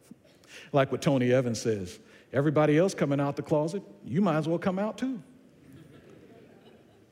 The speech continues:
And begin to act like that which is already declared true of you. You know, before I came to the Lord, I had this, this nasty little habit of cussing.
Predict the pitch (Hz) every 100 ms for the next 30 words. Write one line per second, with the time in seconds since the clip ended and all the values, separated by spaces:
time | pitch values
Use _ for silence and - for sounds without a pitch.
0 | _ 165 175 180 226 226 214 208 247 262
1 | 226 - 202 208 151 208 202 196 208 190
2 | - 196 196 202 196 175 - 208 190 175
3 | - 226 170 107 92 87 80 - - _
4 | _ _ _ _ _ _ _ _ _ -
5 | 202 208 202 269 240 202 220 185 165 143
6 | 139 151 127 101 - - - - - -
7 | _ _ - - - - - 240 180 165
8 | - - - 135 - 131 139 190 196 -
9 | 170 156 156 123 104 101 - - 147 104
10 | 90 - - - - - 143 -